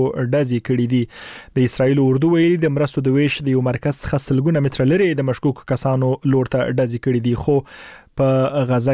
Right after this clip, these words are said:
کې روغتیايي چارواکي چې د حماس لخوا یې ادارې کنټرولېږي، وایي لږ تر لږه اوويشت همدغه د مرستو په انتظار ولاړ کسان وژل شوي او تر نوي زیات نور کسان ټپیان دي. سلطان محمد سرور د لویدیځو خبري اژانسو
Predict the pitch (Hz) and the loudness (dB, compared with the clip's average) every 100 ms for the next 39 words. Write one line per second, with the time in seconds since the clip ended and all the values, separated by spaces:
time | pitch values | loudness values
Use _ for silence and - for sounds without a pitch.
0 | 131 135 123 - 127 123 120 131 120 - | 0 0 0 0 -2 0 0 0 -2 -4
1 | 131 127 127 127 139 120 123 131 131 - | 0 2 2 2 0 -4 -2 0 0 -2
2 | 147 131 135 127 123 123 120 127 131 120 | -4 -2 0 2 2 0 0 0 -2 0
3 | 127 131 180 147 151 147 160 175 170 147 | 0 2 0 0 2 2 2 2 0 -2
4 | 147 143 135 135 160 175 139 - 123 123 | -2 -2 0 2 2 0 0 -2 -2 0
5 | 123 123 123 123 - 139 131 131 127 120 | 0 0 0 -2 0 2 2 2 -2 -2
6 | 127 123 120 120 120 120 - 117 127 123 | 0 0 2 2 2 0 -2 -2 -2 -2
7 | - - - - - 135 120 113 147 147 | -6 -14 -18 -8 0 2 2 0 0 2
8 | 139 135 131 127 143 165 123 113 120 120 | 0 0 -2 0 2 2 2 -2 -2 -4
9 | 117 117 117 120 123 123 - 113 113 113 | -4 -4 -2 -2 -2 -4 -2 -4 -2 0
10 | 117 185 _ _ - 143 123 135 131 120 | -2 -4 _ _ -4 -2 0 0 2 0
11 | 131 127 127 139 135 131 135 165 160 151 | 0 0 0 0 2 2 2 0 0 0
12 | 147 143 127 123 - 143 | 2 2 0 -4 -2 0